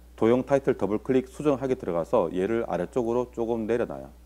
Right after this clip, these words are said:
도형을 아래쪽으로 이동시켜주세요. 이동. 자, 이동시키신 분은 타이틀로 닫고 타임라인에 올려놓으시고, 자, 타임라인에 올려놓은 도형 클릭 선택하시고요.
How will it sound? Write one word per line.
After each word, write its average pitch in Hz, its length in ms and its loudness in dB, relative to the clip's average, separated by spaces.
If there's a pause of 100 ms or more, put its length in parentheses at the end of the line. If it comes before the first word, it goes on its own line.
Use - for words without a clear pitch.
(960)
도형을 92 540 -4 (260)
아래쪽으로 90 600 -4 (520)
이동시켜주세요. 87 680 -6 (1120)
이동. 80 440 -10 (1700)
자, 120 60 4
이동시키신 156 600 4
분은 139 300 0
타이틀로 139 400 -2
닫고 87 500 -6
타임라인에 120 540 -4
올려놓으시고, 80 840 -8 (2500)
자, 127 100 4
타임라인에 202 500 6
올려놓은 175 760 6
도형 131 520 4
클릭 156 220 2
선택하시고요. 147 840 0